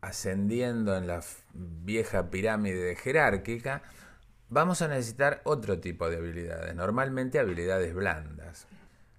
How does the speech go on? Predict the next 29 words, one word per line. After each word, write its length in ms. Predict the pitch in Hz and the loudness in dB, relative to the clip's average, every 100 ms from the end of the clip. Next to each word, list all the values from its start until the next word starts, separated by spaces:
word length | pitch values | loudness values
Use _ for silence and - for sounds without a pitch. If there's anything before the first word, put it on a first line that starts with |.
| - | -14
La 280 | - 110 110 | -4 2 4
vertical 800 | 110 113 110 - 147 220 147 104 | 6 4 4 0 2 6 6 6
de 80 | 98 | 2
la 180 | 92 92 | 2 0
T, 160 | 92 | -2
el 240 | 95 90 85 | -2 -4 -6
palito 640 | - - 92 135 139 117 | -6 0 0 0 0 0
vertical 560 | 98 95 101 127 101 90 | 0 -2 -4 0 0 0
de 80 | |
la 220 | 85 85 82 | -2 -4 -6
T, 260 | 85 - - - - - | -10 -12 -16 -20 -20 0
hace 480 | 131 143 - 151 143 | 0 2 -2 -2 -4
referencia 760 | 90 101 110 135 131 110 104 123 | -4 -2 -2 0 0 0 -2 -2
a 20 | |
los 120 | 87 | -2
conocimientos 960 | 95 92 85 98 107 120 117 123 123 98 | -2 -4 -4 -2 0 -2 0 -2 -2 -8
específicos 800 | 107 - 98 98 151 139 101 87 | -8 -4 -2 -2 -4 -4 -4 -2
de 80 | 85 | -4
esa, 220 | 82 78 - | -6 -8 -10
de 260 | - 90 98 | -10 -4 -4
esa 140 | 98 | -4
especialidad. 680 | 90 85 - 80 80 - - - - | -8 -8 -6 -6 -6 -12 -14 -20 -6
Un 160 | 120 131 | -4 0
conocimiento 1120 | 131 120 - 113 123 139 135 123 101 - - | 0 2 0 -2 0 0 2 2 2 -2 -2
profundo, 1040 | 101 101 - 156 139 104 87 92 135 185 - - _ - - - | 0 0 0 2 4 4 4 0 -2 -8 -20 -20 _ -20 -20 -2
pero 260 | 107 131 | 0 0
angosto, 720 | 135 113 92 - - - - - | -2 0 0 -2 -14 -20 -20 -10
es 120 | 98 | -4
decir, 400 | 95 - 110 123 | -4 -2 -4 -6